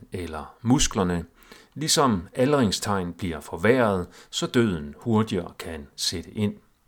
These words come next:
Det kan ramme næsten hvor som helst, som det smarte biovåben, det efter min mening reelt er.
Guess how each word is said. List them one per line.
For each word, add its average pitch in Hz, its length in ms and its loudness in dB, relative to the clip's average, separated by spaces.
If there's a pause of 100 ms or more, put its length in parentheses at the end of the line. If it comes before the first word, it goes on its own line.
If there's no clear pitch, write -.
(680)
Det 185 100 0
kan 185 140 4
ramme 165 240 6
næsten 143 380 0
hvor 82 240 -2
som - 200 -10
helst, - 420 0 (360)
som 156 220 2
det 156 100 2
smarte 90 440 2
biovåben, 98 680 2 (120)
det 135 180 2 (140)
efter 143 280 -2
min 85 360 0
mening 107 640 2
reelt - 520 -4 (200)
er. - 280 -8